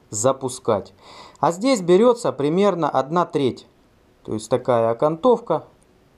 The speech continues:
Примерно вот такая, на случай, если вы тоже будете делать металлический винт. Ну, шучу, конечно. Точно таким же образом делаются и деревянные винты.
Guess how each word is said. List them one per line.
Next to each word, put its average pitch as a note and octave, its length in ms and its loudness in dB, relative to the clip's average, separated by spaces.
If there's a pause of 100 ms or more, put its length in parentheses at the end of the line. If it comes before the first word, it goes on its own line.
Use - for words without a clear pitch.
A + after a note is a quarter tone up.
(540)
Примерно A3+ 500 4
вот A3+ 260 2
такая, D#3 380 0
на D#3+ 140 -2
случай, A#3 400 -2
если F#3+ 340 4
вы F3 160 2
тоже F#3+ 320 2
будете D#3+ 380 -2
делать D#3 480 2 (120)
металлический C3 800 -2
винт. F#2+ 440 -8 (1900)
Ну, E3+ 200 -4
шучу, E3 400 0
конечно. D3 600 -2 (220)
Точно G#3+ 500 2 (260)
таким F#3+ 320 0
же G3+ 140 4
образом E3 480 2
делаются F3 460 0
и C#3 60 -2
деревянные C#3 600 0
винты. G#2+ 400 -6